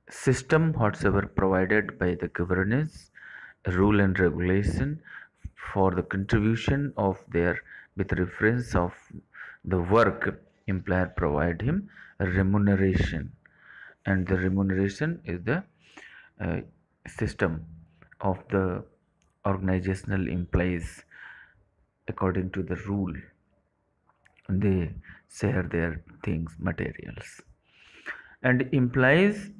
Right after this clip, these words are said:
means employee in the industry seek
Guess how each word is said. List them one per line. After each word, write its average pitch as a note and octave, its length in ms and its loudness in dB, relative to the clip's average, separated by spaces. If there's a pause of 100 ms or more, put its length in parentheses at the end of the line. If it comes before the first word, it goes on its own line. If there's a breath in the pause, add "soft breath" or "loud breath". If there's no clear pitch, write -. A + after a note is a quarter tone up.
means C#3+ 760 2
employee B2+ 680 4
in F3 160 0
the F3 100 4
industry B2 680 2
seek D#3+ 520 -2